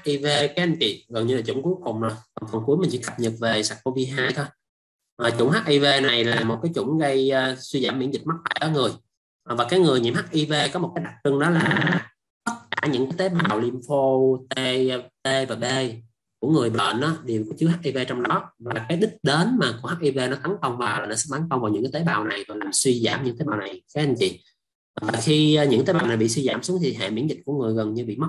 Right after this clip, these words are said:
hoàn toàn và người bệnh đó rất dễ nhiễm phải những cái bệnh lý khác, người ta gọi là bệnh cơ hội. Và cái người bị nhiễm H I V bị chết không phải vì H I V mà bị chết vì suy giảm miễn dịch do những bệnh lý cơ hội khác mang lại.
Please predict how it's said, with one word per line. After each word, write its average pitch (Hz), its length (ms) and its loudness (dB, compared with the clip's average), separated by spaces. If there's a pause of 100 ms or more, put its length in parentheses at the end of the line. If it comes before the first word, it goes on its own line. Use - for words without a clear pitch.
hoàn 104 200 -6
toàn 95 300 -4 (340)
và 101 140 0
người 104 240 4
bệnh 95 280 0
đó 135 100 2
rất 160 180 2 (100)
dễ 95 280 0
nhiễm 107 320 -2
phải - 140 -8
những 113 120 -6
cái - 120 -2
bệnh 90 140 -2
lý 135 280 0
khác, 156 220 -2
người 107 120 -4
ta 110 60 -4
gọi 104 120 -2
là 104 80 -4
bệnh 92 240 -4
cơ 117 140 0
hội. 98 280 0 (640)
Và 107 80 -2
cái 143 120 4
người 135 200 6
bị 104 240 4
nhiễm 117 180 2
H 175 140 -2
I 139 80 2
V 131 80 0 (160)
bị 101 80 -4
chết 160 320 -2
không 131 80 -8
phải 110 100 -4
vì 117 180 -2
H - 40 -2 (100)
I 127 120 -2
V 123 60 -4
mà 117 200 -2
bị 104 180 -6
chết 165 220 -2
vì 107 160 2
suy 123 200 0
giảm 120 220 -4
miễn 120 180 -4
dịch 135 220 -4
do 123 260 0
những 117 200 0
bệnh 101 100 -4
lý 139 240 2
cơ 120 60 -4
hội 98 240 -8
khác 156 220 -4 (180)
mang 110 160 -2
lại. 92 200 0